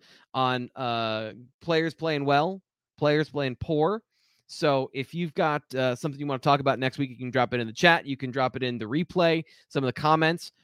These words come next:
Wh-, who did you think had a better game than maybe I gave them credit for, and they weren't on my stock up list for offense? Leave that in the comments of, of the video. Give us a chat, uh,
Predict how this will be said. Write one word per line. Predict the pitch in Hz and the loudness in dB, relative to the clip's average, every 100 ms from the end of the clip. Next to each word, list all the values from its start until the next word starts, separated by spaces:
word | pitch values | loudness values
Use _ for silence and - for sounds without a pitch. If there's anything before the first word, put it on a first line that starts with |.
| _ _ | _ _
Wh-, | 127 143 175 | -10 -8 -2
who | 170 262 | 2 2
did | 202 139 | 0 0
you | 226 247 | 0 2
think | - 127 90 - _ _ _ _ _ _ _ | 0 -2 -2 -16 _ _ _ _ _ _ _
had | - 156 | 0 2
a | 147 | 4
better | 123 160 151 | 4 6 4
game | 127 131 110 101 - _ _ _ _ - | 4 0 0 -6 -18 _ _ _ _ -14
than | 131 139 139 | 0 2 4
maybe | 143 135 127 | 2 2 2
I | 127 | 0
gave | 117 127 110 | 0 -2 -2
them | 113 | -6
credit | - 120 110 | 0 0 0
for, | - 117 113 | -2 -2 0
and | 113 | -2
they | |
weren't | 117 123 117 | -4 -2 -2
on | 113 | 0
my | 110 | -2
stock | 107 113 104 117 | -2 -2 -2 -4
up | 104 | -4
list | 107 101 | -6 -6
for | - 101 | -8 -8
offense? | 107 101 95 - - - _ _ _ - | -6 -8 -12 -20 -20 -20 _ _ _ 2
Leave | 160 202 | 4 6
that | 190 | 6
in | 175 | 4
the | 156 | 2
comments | - 170 170 170 | 2 2 2 2
of, | 139 120 | -2 0
of | 123 113 | -2 0
the | 117 107 | 0 4
video. | 147 208 190 190 185 - _ _ | 4 6 6 4 -2 -12 _ _
Give | 147 | -4
us | 123 - | -4 -8
a | |
chat, | - 175 170 - _ - | 0 2 2 -2 _ -10
uh, | 113 113 | -4 -2